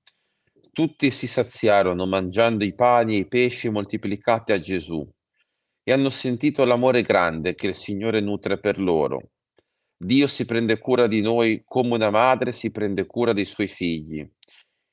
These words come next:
Il suo amore è talmente grande da starci sempre vicino e da provvedere per noi ciò che ci manca. La provvidenza divina guida i nostri passi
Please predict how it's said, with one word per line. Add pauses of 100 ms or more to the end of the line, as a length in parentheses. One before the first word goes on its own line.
(100)
Il
suo
amore
è
talmente
grande
da
starci
sempre
vicino (320)
e
da
provvedere
per
noi
ciò
che
ci
manca. (960)
La
provvidenza
divina
guida
i
nostri
passi